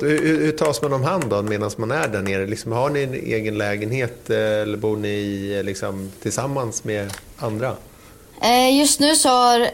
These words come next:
Speaker 2: Ferrari Driver Academy, ehm, fixat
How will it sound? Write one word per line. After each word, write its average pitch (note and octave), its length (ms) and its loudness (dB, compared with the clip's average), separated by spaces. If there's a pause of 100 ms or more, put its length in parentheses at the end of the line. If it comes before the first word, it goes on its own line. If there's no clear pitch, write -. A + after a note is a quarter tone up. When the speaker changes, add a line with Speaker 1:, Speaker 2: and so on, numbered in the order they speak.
(640)
Speaker 2:
Ferrari A3 300 6
Driver G3+ 320 6
Academy, G#3+ 600 2 (160)
ehm, G3+ 680 4
fixat G#3+ 440 2